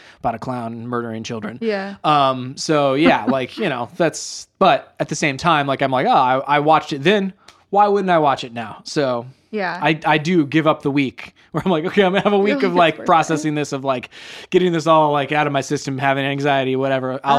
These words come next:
Speaker 1: I'll
Speaker 2: Ah.
Speaker 1: give it up for that movie," you know? So
Speaker 2: Yeah.
Speaker 1: whatever.
Speaker 2: I'm trying to think of, like, a horror movie that I feel that way about.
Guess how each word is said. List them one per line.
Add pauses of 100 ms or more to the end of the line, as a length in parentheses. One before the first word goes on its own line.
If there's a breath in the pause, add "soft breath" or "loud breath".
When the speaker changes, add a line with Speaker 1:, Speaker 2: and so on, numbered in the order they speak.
(140)
Speaker 1:
I'll
Speaker 2:
Ah.
Speaker 1:
give
it
up
for
that
movie,"
you
know?
So (200)
Speaker 2:
Yeah.
Speaker 1:
whatever. (580)
Speaker 2:
I'm
trying
to
think
of,
like,
a
horror
movie
that
I
feel
that
way
about.